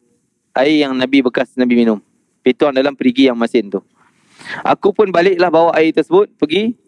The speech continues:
tuang seperti yang diperintahkan oleh baginda Nabi sallallahu alaihi wasallam ke dalam perigi tersebut.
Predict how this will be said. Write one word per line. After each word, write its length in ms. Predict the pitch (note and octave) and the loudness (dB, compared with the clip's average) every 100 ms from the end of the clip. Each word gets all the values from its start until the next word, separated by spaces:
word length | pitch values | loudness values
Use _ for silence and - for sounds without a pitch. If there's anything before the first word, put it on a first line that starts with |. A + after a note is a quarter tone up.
| _ | _
tuang 240 | E3+ D3+ C3 | -2 0 0
seperti 320 | C3+ C#3 D3 | -2 0 0
yang 80 | C#3 | 0
diperintahkan 640 | C#3 C#3 C3 C#3+ C#3+ C3+ | 0 0 0 -2 -2 -2
oleh 240 | C3+ C3+ | 0 0
baginda 320 | B2+ C#3 D3 C3+ | 0 -2 -2 0
Nabi 400 | C3+ D#3+ C#3+ A2+ | 0 2 0 -2
sallallahu 560 | C#3 A#2+ B2+ D3+ C3 | -2 0 0 0 0
alaihi 400 | A#2 B2+ D3+ C#3+ | -2 0 0 2
wasallam 480 | C#3 C#3 F#3 F#3 C#3+ _ _ _ _ _ _ _ - - - | 2 2 0 0 -2 _ _ _ _ _ _ _ -20 -14 -4
ke 80 | |
dalam 320 | - E3+ F3+ F3 | 0 2 2 0
perigi 240 | F3+ F#3 | 0 -2
tersebut. 400 | - - G3 | -4 0 0